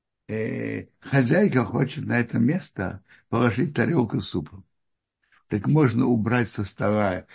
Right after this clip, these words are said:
эту пустую кастрюлю, чтобы положить на, на это место к-, тарелку супа. Это называется цорах макома, мукция, клишма. Ка-, пустая кастрюля — это клишма ахтор исур, предмет, которым делают запрещённую работу.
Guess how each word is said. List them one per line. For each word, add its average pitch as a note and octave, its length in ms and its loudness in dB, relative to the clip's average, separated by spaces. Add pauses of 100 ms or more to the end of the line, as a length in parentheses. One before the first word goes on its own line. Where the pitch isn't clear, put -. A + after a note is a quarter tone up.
(180)
эту G#2+ 220 -4
пустую A2+ 480 2
кастрюлю, F2 720 -8 (260)
чтобы B2 280 2
положить D3 760 2 (300)
на, C3 160 -2
на C#3 420 2
это D3+ 240 2
место A#3 420 0
к-, - 140 -18 (240)
тарелку F3+ 400 0
супа. G2+ 400 -8
Это A3 180 -6
называется E3+ 540 -2 (320)
цорах D#3 360 2
макома, B2 420 -2
мукция, - 600 0 (260)
клишма. C#3 500 6 (920)
Ка-, D3 260 2
пустая F3+ 400 -2
кастрюля — E3 520 -2
это C3 160 -4
клишма C#3+ 640 -2
ахтор C#3 420 0
исур, G#2+ 480 -4 (240)
предмет, D3 420 4
которым B2+ 400 -2
делают C#3+ 400 2
запрещённую A#2+ 640 -2
работу. - 460 -8